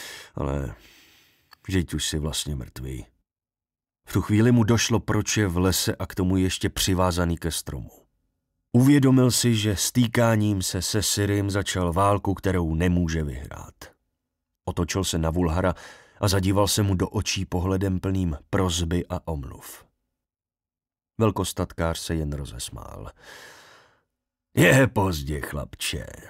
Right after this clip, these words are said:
Byl jsi dobrý pracant, ale takových je v zemi spousty, takže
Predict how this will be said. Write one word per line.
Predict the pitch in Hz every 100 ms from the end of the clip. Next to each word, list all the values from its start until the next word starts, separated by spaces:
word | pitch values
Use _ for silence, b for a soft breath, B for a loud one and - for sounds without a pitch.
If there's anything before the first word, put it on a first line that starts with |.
| b b b b b b _ _
Byl | 101 147 143
jsi | 127
dobrý | 123 107 107 87
pracant, | - 92 - - 80 78
ale | 90 92
takových | 107 98 113 107 98
je | 110
v | 87
zemi | 98 95
spousty, | - - 85 78 - 78
takže | 82 78